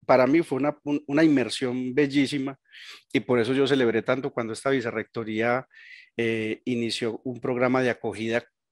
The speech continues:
con este tema de los tutores, porque yo ya lo había vivido y sabía que era supremamente importante.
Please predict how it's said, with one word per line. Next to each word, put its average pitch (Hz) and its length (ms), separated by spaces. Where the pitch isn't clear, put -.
con 120 220
este 113 240
tema 120 240
de 113 60
los 110 120
tutores, 135 380
porque - 280
yo 113 120
ya 135 120
lo 143 120
había 147 220
vivido 151 500
y 135 140
sabía 110 400
que - 160
era 117 240
supremamente 120 720
importante. 98 500